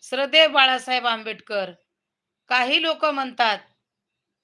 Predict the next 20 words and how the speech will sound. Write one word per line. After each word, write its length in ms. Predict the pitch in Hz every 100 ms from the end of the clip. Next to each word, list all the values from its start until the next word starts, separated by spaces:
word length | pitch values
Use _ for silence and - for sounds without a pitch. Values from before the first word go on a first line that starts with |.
| _ -
की 120 | 247
साहेब, 480 | - 247 262 285 262
साहेबांना 580 | - 247 254 262 277 277 269
खूप 260 | - 285 269
आंबेडकराचे 720 | 254 254 254 - 254 262 269
नातू 340 | 254 233 -
आहेत 180 | 247 240
म्हणून 240 | 240 254 233
गर्व 260 | 233 220
आहे. 260 | 240 226 185 - - _ _ - _ -
बांधवांनो, 640 | 233 254 269 277 277 302
मी 120 | 302
ही 180 | 302 285
माझ्या 340 | 285 262 247 254
मनाचं 420 | 254 247 247 240
बोलत 320 | 226 226 220
नाही. 380 | 220 196 180 170 - _ _ _ _ _
काही 320 | 226 226 262 254
लोक 240 | 247 240
मला 340 | 247 240 233